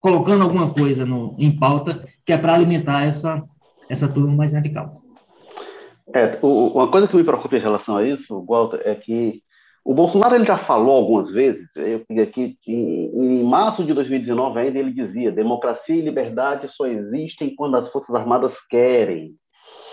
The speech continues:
Speaker 2: E aí, já esse ano, ele disse que as Forças Armadas que decidem se o povo vai viver numa democracia ou numa ditadura.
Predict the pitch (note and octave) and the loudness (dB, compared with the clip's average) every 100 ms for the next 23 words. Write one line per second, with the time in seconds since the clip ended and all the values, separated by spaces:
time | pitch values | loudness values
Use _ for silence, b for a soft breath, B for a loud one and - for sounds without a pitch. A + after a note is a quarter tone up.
0 | B B B - A#2+ B2 D#3 D#3+ D#3+ D#3+ | B B B 0 4 6 6 4 4 4
1 | D#3+ D#3+ E3+ F3+ D3 C#3 C3 A2+ D3+ D3+ | 2 2 4 4 4 2 0 0 -2 -2
2 | D3 B2+ D3 C3+ - C3+ D3+ C#3+ D#3+ D3 | -6 -6 -8 -6 -6 -2 -4 -4 -6 -6
3 | G2 D#3 D3 D3 B2+ A#2+ C3+ C#3 B2+ C3+ | -4 -4 -4 -6 -10 -8 -6 -4 -2 0
4 | C#3 C3 B2+ B2 A2+ - C#3 C#3+ B2 B2+ | 0 0 0 0 -4 -2 -2 0 -2 -4
5 | C3 B2+ B2 | -4 -2 -4